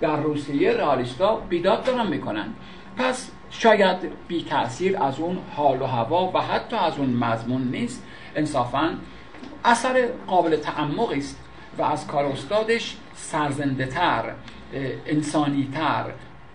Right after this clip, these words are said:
آناتومیک تر حتی به نظر من. بسیارند شاگردان او. یکی از کسانی که خیلی هم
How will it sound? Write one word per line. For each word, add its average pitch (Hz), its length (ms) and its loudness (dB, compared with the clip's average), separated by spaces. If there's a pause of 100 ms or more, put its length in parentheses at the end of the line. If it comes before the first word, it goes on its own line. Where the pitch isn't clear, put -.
(140)
آناتومیک 160 640 4
تر 190 200 6
حتی 139 360 0
به 135 80 -2
نظر 120 340 -2
من. 120 120 -8 (1700)
بسیارند 247 680 2
شاگردان 127 680 0
او. - 220 -6 (840)
یکی 285 220 0
از 269 160 6
کسانی 240 400 0
که 233 80 -2
خیلی 240 320 0
هم 233 160 2